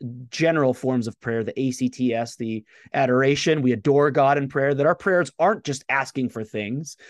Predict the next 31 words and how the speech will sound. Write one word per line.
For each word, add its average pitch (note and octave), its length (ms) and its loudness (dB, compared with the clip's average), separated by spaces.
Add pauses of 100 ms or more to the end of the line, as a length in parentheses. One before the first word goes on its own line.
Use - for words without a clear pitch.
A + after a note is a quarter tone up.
(180)
"God, B2+ 280 2
please D#3+ 280 0
do D#3 140 0
this." C3+ 440 0 (340)
Uh, C3+ 60 2
our C3+ 220 4
prayers E3+ 280 0
would C3 240 -4
kind C#3+ 280 -2
of A2+ 120 -2
be A#2+ 460 2 (600)
a B2 40 -6
little C#3+ 200 0
bit B2 180 -2 (100)
empty G2+ 380 -4
if, - 160 -14
if - 160 -12
they A2 100 -2
were G#2+ 120 0
merely A2 340 -4
that. F#2+ 300 -8
And B2 240 -2
our C3 120 0
model C3+ 360 2
for C3 140 -6
prayer A#2+ 480 -2 (200)
is B2 140 -6
more C3 240 0
than A2+ 200 -6
just A#2+ 460 -4 (380)
asking, A#2 540 -6